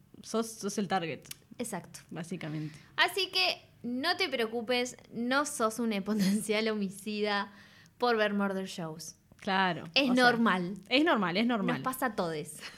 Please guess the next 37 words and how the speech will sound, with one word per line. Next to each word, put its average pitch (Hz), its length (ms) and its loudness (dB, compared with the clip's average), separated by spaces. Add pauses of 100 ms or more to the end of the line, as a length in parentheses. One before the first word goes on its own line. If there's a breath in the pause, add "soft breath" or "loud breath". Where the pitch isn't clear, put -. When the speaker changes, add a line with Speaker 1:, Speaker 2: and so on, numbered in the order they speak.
(120)
Speaker 1:
Hay 254 120 4
que 320 80 0
saber 320 220 6
un 294 80 4
poco 254 180 4
los 262 160 6
límites 320 680 2
Speaker 2:
Claro. 220 440 4
Speaker 1:
y 254 40 2
mezclar 277 420 6
con 285 160 2
cosas 262 240 0
felices 240 420 0
porque 233 300 2
Speaker 2:
Sí. 220 240 6
Speaker 1:
está. 180 340 2 (720 loud breath)
Speaker 2:
Sí. 220 120 -6
Speaker 1:
Eh, 185 220 0
nada, 196 440 0
la 208 120 0
angustia 254 260 4
Speaker 2:
Bueno, 269 120 6
Speaker 1:
todo 226 120 4
el 208 100 2
día 220 220 2
Speaker 2:
yo 254 60 8
Speaker 1:
no. 285 80 10
Speaker 2:
algo 330 180 2
que 277 80 -4
ya 240 240 0
he 233 100 4
aprendido, 226 600 0
pero 220 160 -2
antes 202 200 0
no 208 120 -2
lo 208 80 0
hacía, 220 580 -4